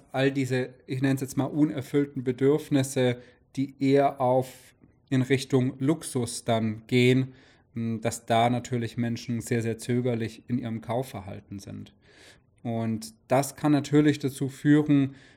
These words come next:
dass Leute, die vielleicht jetzt grad bei dir, der zuhört, sagen, "Ah, ich tue mich schwer, eine große Entscheidung jetzt, eine finanzielle Entscheidung zu treffen, in eine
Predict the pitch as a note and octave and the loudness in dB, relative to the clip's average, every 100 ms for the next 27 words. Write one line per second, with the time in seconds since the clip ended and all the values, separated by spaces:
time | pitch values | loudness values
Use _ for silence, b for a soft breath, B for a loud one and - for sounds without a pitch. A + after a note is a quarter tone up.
0 | B - C3 C3 - - C#3+ C3+ C#3+ D3+ | B 4 4 4 -4 -4 6 8 8 6
1 | C#3 B2+ - C#3 B2+ C3 C3 - _ - | 4 0 0 2 4 4 0 -8 _ 2
2 | C#3+ C#3+ - - C3+ C3 - - - - | 2 2 -4 0 0 0 -8 -20 -20 -20
3 | _ _ - D3 C#3+ D3 C#3+ C#3 C3+ - | _ _ 6 6 6 6 6 4 -2 -2
4 | D3+ C3 C#3 C3 C3+ - C#3+ C3+ C3 C3+ | 0 2 4 2 0 -10 -6 -2 0 0
5 | D3 _ C#3 C3 C#3 C3+ C#3+ C3+ B2+ - | -4 _ -6 -2 -2 -2 -2 -2 -2 -4
6 | C3+ B2+ B2+ B2 B B C3+ C3+ C#3+ D#3 | 0 2 2 0 B B -6 0 4 4
7 | D#3 B2+ - C#3 C#3 C#3 C3 B2 A#2+ - | 4 0 -2 0 4 4 2 0 -2 -6
8 | B2 - D3 B2 - B2 A#2+ A#2 - B2 | -8 -2 0 0 -2 -2 -2 -4 -4 -4
9 | B2 A#2+ A#2+ B2 - - A#2 B2+ A#2+ B | -2 -4 -6 -10 -8 -6 -4 -4 -6 B
10 | B B B B - C3+ C3 C3+ B2+ B2+ | B B B B 2 4 4 2 2 4
11 | B2+ C3+ | 2 0